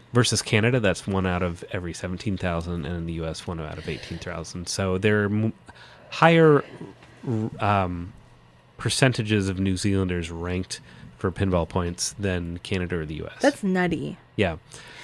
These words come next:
Speaker 1: Um, I don't have much data outside of that. There aren't too many folks that are playing from New Zealand. Uh, also, guys,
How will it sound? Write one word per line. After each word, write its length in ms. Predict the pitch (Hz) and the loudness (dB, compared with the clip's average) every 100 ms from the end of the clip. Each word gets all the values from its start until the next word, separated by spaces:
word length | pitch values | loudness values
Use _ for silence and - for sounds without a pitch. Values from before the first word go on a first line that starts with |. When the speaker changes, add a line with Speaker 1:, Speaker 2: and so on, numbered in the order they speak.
| - - | -8 2
Speaker 1:
Um, 280 | 101 98 - | 4 4 2
I 80 | |
don't 280 | 113 139 131 | 4 6 6
have 300 | 127 135 123 | 6 6 6
much 380 | 107 110 - - | 4 4 2 2
data 340 | 110 107 101 | 4 6 4
outside 440 | 95 98 - 107 104 | 2 0 0 2 4
of 40 | |
that. 260 | 104 104 107 - | 4 4 2 -2
There 120 | 92 | -4
aren't 200 | 87 - | -4 -6
too 120 | - | -6
many 200 | 90 92 | -2 -2
folks 400 | 87 110 110 - | -2 -2 -2 -2
that 120 | 110 | -2
are 60 | 104 | -2
playing 280 | - 104 104 | -2 0 0
from 140 | - | 0
New 100 | 104 | -2
Zealand. 400 | 98 104 101 101 - | 0 2 2 0 -4
Uh, 380 | 87 82 82 82 - - - | -6 -6 -6 -6 -10 -18 0
also, 540 | 98 92 104 95 92 - _ _ - _ _ - | 0 2 2 2 2 -2 _ _ -20 _ _ -4
guys, 420 | 95 90 90 - | 0 2 0 -4